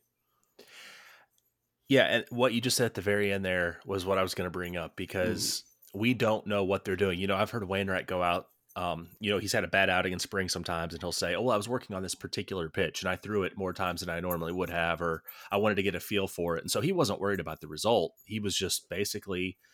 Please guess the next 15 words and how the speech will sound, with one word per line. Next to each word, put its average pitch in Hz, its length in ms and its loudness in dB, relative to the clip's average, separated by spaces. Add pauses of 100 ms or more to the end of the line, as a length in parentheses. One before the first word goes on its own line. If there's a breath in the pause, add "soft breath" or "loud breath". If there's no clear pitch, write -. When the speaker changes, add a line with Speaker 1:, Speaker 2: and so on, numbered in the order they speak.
(280 soft breath)
Speaker 1:
using 107 300 2
it 101 100 2
as 92 100 -2
though 107 160 6
he 107 80 2
was 104 140 -2
throwing 107 440 -4
to 123 80 0
his 120 120 2
own 160 160 4
guys. - 460 -4
Like, 92 180 -2
it 95 80 -4
Speaker 2:
Mm. - 20 -12
Speaker 1:
wasn't 101 320 0